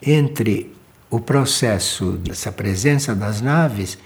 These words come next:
e a transição da Terra. Sim, existe. E essas pessoas que as veem devem estar sendo preparadas para um contato mais próximo com elas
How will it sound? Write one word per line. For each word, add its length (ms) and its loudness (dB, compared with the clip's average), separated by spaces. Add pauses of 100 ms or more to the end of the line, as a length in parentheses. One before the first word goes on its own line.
(140)
e 100 0
a 80 4
transição 680 2
da 160 0
Terra. 500 -6 (240)
Sim, 400 6
existe. 720 2 (380)
E 100 4
essas 300 4
pessoas 580 4
que 160 -2
as 240 0
veem 420 4 (320)
devem 320 4
estar 240 2
sendo 360 4
preparadas 880 2
para 220 4
um 180 8
contato 640 2
mais 260 2
próximo 560 2
com 240 4
elas 540 0